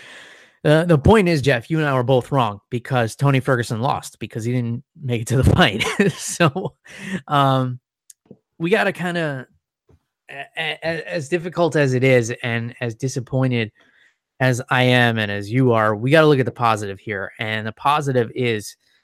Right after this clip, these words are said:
that Max Holloway somehow found a way to get over his ankle injury that prevented him from fighting Frankie Edgar four weeks ago.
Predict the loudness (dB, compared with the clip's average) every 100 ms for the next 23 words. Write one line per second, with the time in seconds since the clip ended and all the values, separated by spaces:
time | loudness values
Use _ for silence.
0 | _ _ 0 0 -2 _ _ _ _ -2
1 | -2 0 2 4 4 2 -2 -4 -2 -2
2 | -2 0 0 -2 -6 _ _ _ _ _
3 | _ -4 0 2 4 4 2 2 -2 -12
4 | _ _ _ _ _ -8 -4 -4 -4 -8
5 | -14 _ _ _ _ _ 2 6 8 6
6 | 4 4 2 -2 -4 -4 -4 -4 -6 -6
7 | -4 -6 -8 -8 -4 -2 -2 -6 -8 -10
8 | -10 -10 -10 -10 -4 -4 -4 -8 -8 -6
9 | -8 -6 -8 -6 -4 -2 -4 -8 -10 -8
10 | -6 -8